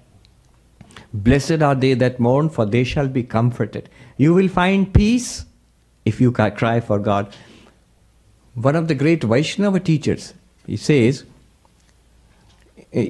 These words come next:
in Vaishnavism, the love of God,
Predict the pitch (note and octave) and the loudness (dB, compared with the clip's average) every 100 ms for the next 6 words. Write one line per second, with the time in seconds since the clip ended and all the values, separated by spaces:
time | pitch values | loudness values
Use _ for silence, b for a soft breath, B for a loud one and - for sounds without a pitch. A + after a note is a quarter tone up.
0 | C3 C3 B2 A2+ D3+ - F#3+ F3+ E3 D3+ | 2 2 2 2 0 0 0 0 0 -2
1 | F3+ F3+ - _ _ - G#2+ B2+ D#3 E3+ | -2 -6 -16 _ _ -6 2 4 4 2
2 | D3 A#2 A#2+ B2+ E3 | 0 -2 -2 -2 -6